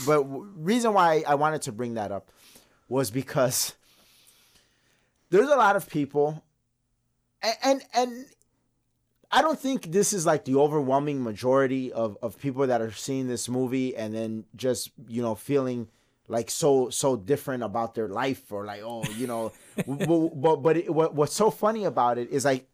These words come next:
Speaker 1: there's so many people that I've seen say such greatness about, about Black Panther, like, their cr-,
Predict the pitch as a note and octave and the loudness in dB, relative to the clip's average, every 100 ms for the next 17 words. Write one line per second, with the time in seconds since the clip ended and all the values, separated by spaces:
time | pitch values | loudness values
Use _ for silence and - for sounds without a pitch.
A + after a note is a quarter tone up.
0 | _ D3 C3 G3+ - G#3+ A#3 A#3 G#3+ - | _ -4 2 4 4 2 2 -2 -4 -6
1 | F#3+ E3+ C3 B2 C3+ D3 - E3+ D#3+ C3+ | -2 2 2 4 4 2 0 -2 -2 -6
2 | A#2+ _ _ _ _ _ _ _ _ _ | -10 _ _ _ _ _ _ _ _ _
3 | _ _ _ - E3 D3 - F#3+ A#2 B2 | _ _ _ 0 2 2 2 2 0 2
4 | E3 E3 D3 C3 - - A#2+ G#2+ B2 A#2 | 2 2 -2 -2 -6 -6 -4 2 2 2
5 | - G#2 B2 G#2+ B2 B2 - B2 G#2 G#2 | 0 0 0 2 2 0 -2 -8 -6 -6
6 | G2+ F#2+ A2+ - | -6 -4 -6 -6